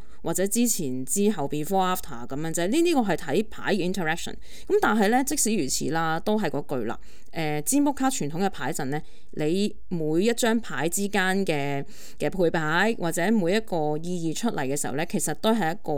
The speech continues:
講故事。咁呢個講故事，你每增加一句，就會增加嘅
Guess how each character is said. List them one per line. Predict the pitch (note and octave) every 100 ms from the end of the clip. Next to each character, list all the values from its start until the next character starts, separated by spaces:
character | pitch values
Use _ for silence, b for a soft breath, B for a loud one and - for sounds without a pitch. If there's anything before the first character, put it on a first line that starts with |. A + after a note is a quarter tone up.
| C3+ C3+ -
講 | C#3+ G#3
故 | E3
事。 | C#3+ - B2+ F2+ B B B B
咁 | G3
呢 | C4+ E4
個 | A3+
講 | F3
故 | A#3 F#3
事， | F#3+ E3 D#3+
你 | E3
每 | G3 F3+
增 | - A3+ A3
加 | G3
一 | G#3
句， | F#3+ D3
就 | D3 D3
會 | D#3+
增 | G3+
加 | G#3+ G3+
嘅 | F#3 D3